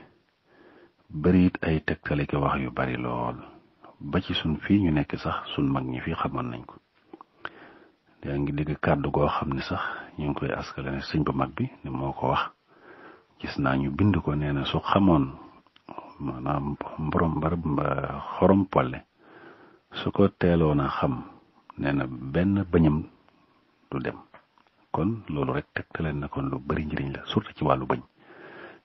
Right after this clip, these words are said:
Te loolu gis nañ fi ñu bare bare bari di ko fajee wàllu bëñ.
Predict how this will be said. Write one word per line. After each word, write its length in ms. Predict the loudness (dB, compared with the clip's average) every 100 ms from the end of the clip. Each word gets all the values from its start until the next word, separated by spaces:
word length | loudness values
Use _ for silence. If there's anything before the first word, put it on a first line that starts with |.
| _
Te 100 | -4
loolu 300 | 2 4 4
gis 160 | 0 -2
nañ 140 | -2
fi 140 | 0 0
ñu 140 | 0
bare 300 | 0 2 4
bare 220 | 4 2 0
bari 200 | -2 -4
di 80 | -4
ko 120 | -4
fajee 260 | -4 -2 -2
wàllu 220 | -4 -6
bëñ. 120 | -10